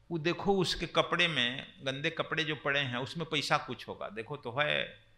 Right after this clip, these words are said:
तो देखा लोग उसमें सौ डेढ़ सौ रुपया पड़ा।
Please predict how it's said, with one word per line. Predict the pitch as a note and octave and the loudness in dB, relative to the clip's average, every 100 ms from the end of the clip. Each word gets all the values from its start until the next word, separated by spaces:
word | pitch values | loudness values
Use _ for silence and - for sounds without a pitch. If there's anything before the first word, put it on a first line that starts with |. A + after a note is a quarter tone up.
| - - - - - | -20 -20 -20 -20 -8
तो | D3 | -2
देखा | D#3+ D#3 F3+ | 0 2 2
लोग | E3+ D3+ | 2 -2
उसमें | D3+ D3 A#2 | -6 -2 -2
सौ | A#2 D3+ C3+ | 0 0 0
डेढ़ | B2 A#2 | 0 -2
सौ | A#2+ | -4
रुपया | G#2 - F#2 | -6 -4 -4
पड़ा। | - - F2 - | -4 -6 -6 -10